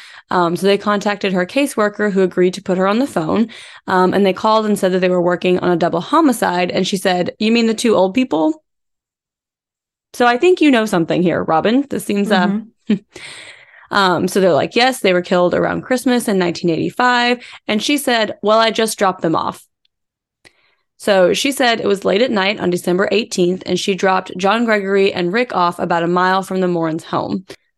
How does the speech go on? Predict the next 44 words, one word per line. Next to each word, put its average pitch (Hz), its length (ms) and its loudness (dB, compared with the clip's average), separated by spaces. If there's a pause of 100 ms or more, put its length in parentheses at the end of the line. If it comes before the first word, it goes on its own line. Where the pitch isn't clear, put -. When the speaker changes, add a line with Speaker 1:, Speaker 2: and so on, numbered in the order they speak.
(140)
Speaker 1:
Later 202 240 2
the 190 80 2
next 165 260 -2
morning, 269 460 2
she - 160 -2
got 196 120 0
a 185 60 -2
call 185 240 0
from 180 240 -2
John 170 240 0
Gregory 226 460 2
saying 180 280 0
to 190 60 -2
come 185 220 -2
down 170 240 0
and 180 120 -2
pick - 200 -10
him 165 180 -2
up. - 240 -6 (300)
So 190 280 2
they 185 140 2
drove 202 220 0
to 233 80 -10
the 277 120 0
scene 196 460 0
where 180 100 0
she - 140 -4
saw 180 300 0
a 208 40 0
body, 160 520 0
and 185 180 -2
she 190 100 -4
remembers 202 460 0
Rick 190 300 -2
saying 180 240 0
to 180 100 -4
John 165 280 -2
Gregory 240 460 0
to 220 140 -4
get 180 180 -2
her 170 160 -4
out 156 200 -4
of - 80 -8
there. - 280 -8